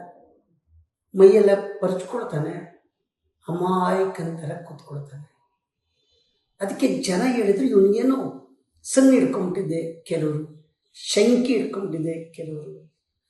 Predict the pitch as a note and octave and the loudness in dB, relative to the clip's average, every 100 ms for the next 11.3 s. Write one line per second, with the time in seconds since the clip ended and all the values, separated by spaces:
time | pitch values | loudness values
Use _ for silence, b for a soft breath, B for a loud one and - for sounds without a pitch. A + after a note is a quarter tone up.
0 | _ _ G3 A#3 C4+ D4 C#4+ C4 - G3+ | _ _ 0 6 6 6 4 6 10 10
1 | B3+ C4+ - - F#3+ F3+ E3 E3 D3+ D3+ | 10 6 4 0 -2 -2 -2 -2 -4 -4
2 | D3+ D3+ D#3 D3+ - _ _ _ _ _ | -6 -6 -10 -16 -20 _ _ _ _ _
3 | _ _ _ _ _ _ _ G#3+ C4+ C#4 | _ _ _ _ _ _ _ 4 6 6
4 | G3 G#3+ A3+ G#3 F#3+ - - G3+ E3+ D3 | 8 10 10 8 4 4 2 0 0 -2
5 | D3+ D#3 D3+ - - _ _ D#3+ G#3+ G#3+ | -6 -8 -10 -14 -20 _ _ 2 4 4
6 | - G#3 - D#3+ D3 D#3 - b b b | 0 -2 -4 -6 -8 -10 -12 b b b
7 | b _ _ D3+ C3 C#3+ F#3+ G#3 G#3 F#3 | b _ _ -4 -2 0 0 2 4 4
8 | F3 D3+ C#3+ F3 E3 G3 A3+ G#3 D3 D3+ | 4 -2 -4 -6 -4 -2 -2 -2 -2 2
9 | D#3+ F#3 G#3+ G#3+ F#3+ F3 D#3 D#3+ G#3 G#3 | 4 4 4 4 2 0 -2 -2 -2 -2
10 | F3 D3+ F#3 A3 B3 B3+ B3+ B3 B3 A#3 | -2 0 0 0 0 0 2 6 6 6
11 | A3+ A3+ A#3 | 4 2 0